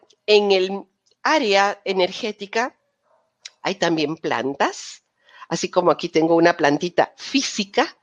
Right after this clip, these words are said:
aquí yo podría decir dentro de mi casa cuántas plantas que solo se ven o se perciben con energía hay, aparte de esta. Aparte de todas las que tengo que sí se ven, ¿cuántas hay en mi casa nada más que no se ven?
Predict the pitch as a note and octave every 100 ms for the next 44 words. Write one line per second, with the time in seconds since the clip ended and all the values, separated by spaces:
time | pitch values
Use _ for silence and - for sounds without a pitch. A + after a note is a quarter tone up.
0 | _ _ _ _ _ _ _ F3 - F#3+
1 | G#3+ G3 F3+ F3 F3+ F3 E3 - F3 E3+
2 | G#3 A3+ A3+ G3 E3+ D#3+ F#3+ F#3+ - G3+
3 | F3+ F#3 F#3+ - F3+ E3+ F3 G3 G3 -
4 | _ _ _ _ _ _ - F#3 - G#3
5 | G#3+ A3 G#3+ F3 F#3+ F3 F#3+ G3+ G3+ _
6 | - F3+ F3+ - D#3 - G#3+ F#3 F#3+ G3
7 | F3 D#3 D3 - F3+ E3 - F#3+ F3+ -
8 | F#3+ F#3+ D#3+ E3+ F#3 F#3+ G#3 G3 - -
9 | - _ _ - - A3+ - A#3+ G#3 -
10 | B3 B3 A#3 A#3+ G3 G3 G3 G3+ G3 F3+
11 | F#3+ - F3+ F#3 G#3 _ _ _ D#4+ F4
12 | E4+ - B3+ - G#3 A3 D#4 - A3 G3
13 | D#3+ C#3 C3 C#3+ - F#3 F#3 F3 - C3
14 | E2